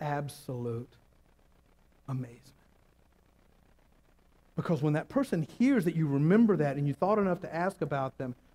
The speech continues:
it changes everything. My missiology professor, when I was at Southwestern,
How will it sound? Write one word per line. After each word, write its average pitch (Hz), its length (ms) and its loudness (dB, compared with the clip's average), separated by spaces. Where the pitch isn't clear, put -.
it 180 140 -4
changes 151 640 -4
everything. 131 460 -14
My 147 80 -2
missiology 156 600 2
professor, 156 460 -2
when 139 160 -2
I 147 120 -2
was 147 220 -2
at 143 200 -2
Southwestern, 156 760 -2